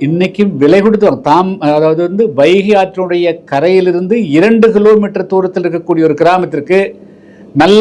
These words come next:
குடிநீர் கொடுக்க மாட்டேங்கிறாங்க. அவர்கள் வந்து ஒரு குடம் தண்ணி இருபது ரூபாய்க்கு விலைக்கு வாங்க வேண்டிய நிலையில் வச்சிருக்கிறாங்க.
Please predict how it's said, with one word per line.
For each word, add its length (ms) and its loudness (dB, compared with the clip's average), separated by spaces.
குடிநீர் 360 0
கொடுக்க 200 0
மாட்டேங்கிறாங்க. 680 0
அவர்கள் 600 0
வந்து 320 -8
ஒரு 180 -4
குடம் 300 -4
தண்ணி 320 -4
இருபது 220 0
ரூபாய்க்கு 360 -2
விலைக்கு 320 -4
வாங்க 240 0
வேண்டிய 220 -4
நிலையில் 220 -4
வச்சிருக்கிறாங்க. 460 -10